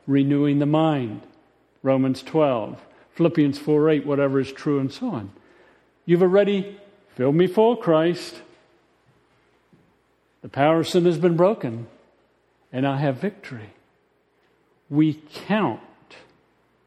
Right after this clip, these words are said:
ourself dead and alive. Thursday and Friday, or part of Thursday and Friday, I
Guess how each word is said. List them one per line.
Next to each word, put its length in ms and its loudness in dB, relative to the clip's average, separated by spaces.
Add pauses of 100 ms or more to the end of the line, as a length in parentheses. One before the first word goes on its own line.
(1080)
ourself 960 -4 (1500)
dead 480 -2 (1600)
and 220 -6
alive. 420 -6 (4000)
Thursday 380 0
and 100 -6
Friday, 380 2
or 80 -4
part 240 0
of 80 -4
Thursday 480 -2
and 160 -6
Friday, 440 0
I 280 -2